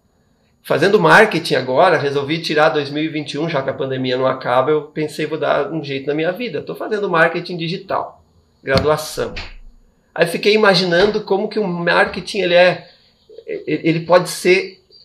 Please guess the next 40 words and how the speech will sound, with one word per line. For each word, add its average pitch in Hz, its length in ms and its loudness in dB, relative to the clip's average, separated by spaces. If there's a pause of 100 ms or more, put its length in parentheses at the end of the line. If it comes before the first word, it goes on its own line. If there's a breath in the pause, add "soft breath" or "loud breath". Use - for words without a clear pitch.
(120)
sádico, - 720 0
ele 165 120 -2
pode 143 300 -4
ser - 120 -8
carrasco, 156 600 -2
o 185 100 -2
marketing 143 600 -2
pode 135 260 -2
ser 143 320 -4
interessante 160 760 -4
também, 131 300 -6
por 127 140 -8
um 123 100 -8
lado. 123 460 -4 (680 soft breath)
Mas 151 260 4
uma 196 140 4
frase, 160 680 2
e 143 160 -4
eu 151 340 4 (720)
tentei 156 360 0
ser - 340 -2 (140)
bacana 170 560 2
na 160 80 0
resposta 143 440 0
da 143 120 2
prova 147 320 2
e - 20 2
eu 165 60 2
reprovei, 156 560 0
a 156 60 -4
resposta 131 420 -4
era 143 80 0
bem 160 160 -2
simples. 175 440 -8 (280 soft breath)
Qual 175 140 4
é 214 60 12
o 220 40 12
objetivo 185 500 0
do 156 100 -6
marketing? - 560 -4